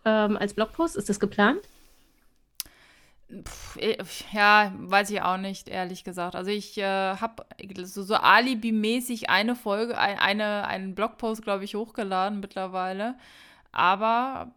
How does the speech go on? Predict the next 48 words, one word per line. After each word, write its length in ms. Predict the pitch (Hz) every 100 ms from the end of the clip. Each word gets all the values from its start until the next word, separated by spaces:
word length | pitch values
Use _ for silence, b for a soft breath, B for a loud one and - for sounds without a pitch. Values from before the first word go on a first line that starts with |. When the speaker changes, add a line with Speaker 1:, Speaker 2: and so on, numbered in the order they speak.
| - - -
Speaker 2:
ich 160 | 226
hab 120 | 240
so 180 | 240 262
für 180 | 247 262
mich 420 | 247 294 - - -
überlegt, 600 | 233 233 226 247 254 233
wenn 140 | 220
alle 260 | 202 233 254
Stricke 480 | - 240 247 220
reißen, 480 | 180 180 247 247 220
was 240 | 196 247 -
möchte 400 | 220 262 - 233
ich, 320 | 233 240 -
was 160 | 214
von 240 | - 214 202
mir 160 | 214
noch 140 | 233 220
existiert 800 | - - 214 - - 220 233 240
und 140 | 202
das 200 | 208 214
quasi 320 | - 202 208 185
der, 480 | - 190 190 190 190
das 240 | 196 -
ist 120 | 208
dann 120 | 202 190
der 80 | 196
Podcast. 640 | 220 214 214 175 175 -
Also 220 | 190 202
wenn 180 | 208 208
wirklich 320 | 233 247 262
ich 180 | 226 -
gar 160 | 220 254
keinen 220 | 269 240
Bock 200 | 247 247
hab 160 | 262 254
und 100 | 220
keine 340 | 226 220 226
Zeit, 400 | - 202 208 254 B B B B _
der 120 | 208
Mittwoch, 420 | 214 254 - 277 269
da 140 | 233
muss 160 | 226 240
eine 240 | 214 220
Folge 360 | 220 220 208 202
kommen, 320 | 240 254 285
egal 380 | 214 202 208 220
was 180 | 214
kommt. 420 | - 247 294 320